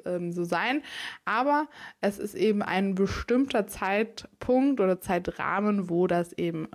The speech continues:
möglich ist. Und das sind nur ein paar wenige Tage tatsächlich.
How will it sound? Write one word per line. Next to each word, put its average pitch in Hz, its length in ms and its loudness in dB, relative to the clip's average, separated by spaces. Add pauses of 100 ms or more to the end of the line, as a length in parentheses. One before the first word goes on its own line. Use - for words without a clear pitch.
möglich 165 800 -2
ist. 185 240 -2
Und 180 80 -4
das 170 160 -4
sind 175 220 -6
nur 175 180 0 (400)
ein 175 220 0
paar 170 420 -2 (140)
wenige 165 680 0
Tage 202 460 -2
tatsächlich. - 880 -12